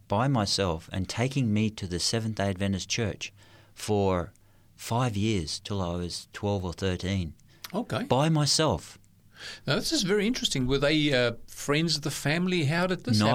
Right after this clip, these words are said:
Speaker 2: happen?
Speaker 1: at
Speaker 2: Do you,
Speaker 1: all.
Speaker 2: do you know? Or?
Speaker 1: I didn't know. So, and many years later, I inquired, you know, "What was all this about?" And they said, "Well, it was the wish of my grandfather,
Speaker 2: Hmm.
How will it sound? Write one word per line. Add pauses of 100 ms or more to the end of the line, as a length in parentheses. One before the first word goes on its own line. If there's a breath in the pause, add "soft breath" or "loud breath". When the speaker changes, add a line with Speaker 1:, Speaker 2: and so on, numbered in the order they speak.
Speaker 2:
happen?
Speaker 1:
at
Speaker 2:
Do
you,
Speaker 1:
all.
Speaker 2:
do
you
know?
Or?
Speaker 1:
I
didn't
know. (100)
So, (520 loud breath)
and
many
years
later,
I
inquired, (380)
you
know, (120)
"What
was
all
this
about?"
And
they
said,
"Well, (320 loud breath)
it
was
the
wish
of
my
grandfather, (180)
Speaker 2:
Hmm.